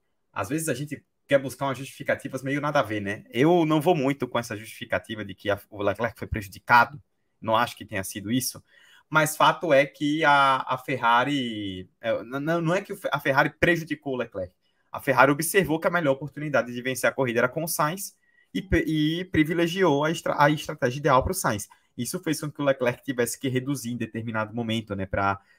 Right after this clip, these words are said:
pra conseguir abrir, pra que o Sainz pudesse abrir um pouco mais de vantagem pros outros e tudo mais.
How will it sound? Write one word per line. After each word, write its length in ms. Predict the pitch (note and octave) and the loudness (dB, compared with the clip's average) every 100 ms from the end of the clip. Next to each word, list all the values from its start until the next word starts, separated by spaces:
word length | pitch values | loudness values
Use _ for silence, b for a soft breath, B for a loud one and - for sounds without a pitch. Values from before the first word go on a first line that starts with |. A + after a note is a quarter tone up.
| _ | _
pra 520 | - G2 G2 G2 G2 F#2+ | 2 4 6 6 2 0
conseguir 540 | A#2 - A#2 A#2 A#2+ A2 | -6 -8 -4 -2 0 0
abrir, 360 | A#2 A#2+ B2 | 0 0 -2
pra 140 | - A2+ | -2 -4
que 120 | - | -4
o 40 | |
Sainz 220 | A2+ B2 A#2+ | -6 -6 -6
pudesse 340 | A#2+ A#2+ - | -6 -6 -4
abrir 200 | A2 A#2 | -6 -8
um 40 | |
pouco 220 | A#2+ A#2+ A#2+ | -12 -14 -8
mais 180 | A2 | -8
de 80 | A2 | -6
vantagem 440 | A#2 B2+ A2+ G#2 G#2+ | -8 -4 -2 -2 -4
pros 180 | D#3 | -6
outros 380 | C#3 D3 C#3 G2+ | 0 0 -2 -6
e 40 | G#2+ | -18
tudo 180 | A#2 | -6
mais. 220 | B2+ A#2+ | 0 0